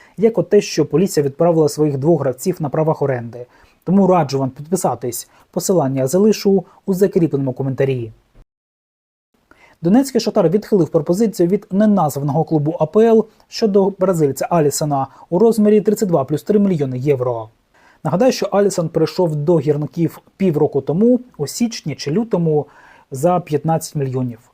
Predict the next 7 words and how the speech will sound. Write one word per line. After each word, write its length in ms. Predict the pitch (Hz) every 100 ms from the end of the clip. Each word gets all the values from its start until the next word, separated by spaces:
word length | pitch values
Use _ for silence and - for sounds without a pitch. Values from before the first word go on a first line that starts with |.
| _ _ -
Тобто, 280 | 180 - 175
як 220 | 160 143
бачимо, 680 | 185 208 - 175 165 160 160 _ _ _ _ -
гірники 480 | 160 151 143 214 185
могли 500 | 139 139 190 156 - _ -
за 200 | 135 160
півроку 760 | 170 170 135 185 226 190 131